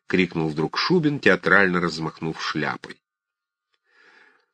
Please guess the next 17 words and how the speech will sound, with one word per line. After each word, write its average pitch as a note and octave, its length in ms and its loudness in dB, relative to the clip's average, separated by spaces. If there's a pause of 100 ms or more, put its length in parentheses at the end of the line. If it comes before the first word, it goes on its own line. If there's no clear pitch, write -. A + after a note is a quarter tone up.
(120)
Молодая G3+ 440 10
девушка, D#3+ 520 6
к C3 60 -12
которой A2 440 8
относилось F#2+ 720 2
это E2+ 180 2
восклицание, E3+ 800 0
остановилась, F#2 880 2
погрозила B2 560 4
ему D2+ 220 0
пальцем F3+ 600 0 (640)
и, A#2 200 6
допустив C3+ 800 2
до G#2 160 4
себя F2+ 440 4
обоих F2 520 0
приятелей, F#3+ 800 2